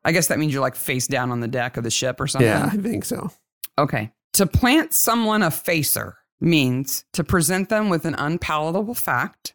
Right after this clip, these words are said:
Speaker 1: to set someone up in a fraud, to plant stolen goods on an innocent person, or just hit somebody in the face.
Speaker 2: I'm gonna go with stolen goods.
Speaker 1: No.
Speaker 2: Oh.
Speaker 1: It means hit somebody in the face.
Speaker 2: Oh.
Speaker 1: Man, you planted him a facer.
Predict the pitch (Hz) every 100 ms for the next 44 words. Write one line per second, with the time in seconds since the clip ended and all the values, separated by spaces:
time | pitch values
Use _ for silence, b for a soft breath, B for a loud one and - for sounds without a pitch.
0 | - 175 - - 220 - 214 196 160 160
1 | 151 127 - 156 127 92 87 165 202 -
2 | 165 - - 202 202 - - 185 180 160
3 | 147 131 180 190 - 143 139 - 165 170
4 | - - - 147 143 123 117 123 143 -
5 | 151 139 135 - 123 - 139 131 127 120
6 | 120 104 95 - - - 120 120 117 120
7 | 113 107 - 110 101 98 98 95 - _
8 | _ 160 214 254 190 127 - 254 247 247
9 | 226 156 240 214 202 - 240 240 226 214
10 | 208 208 208 208 151 - - 156 170 170
11 | 165 147 113 - 180 190 180 180 185 185
12 | 160 190 147 - 131 123 127 120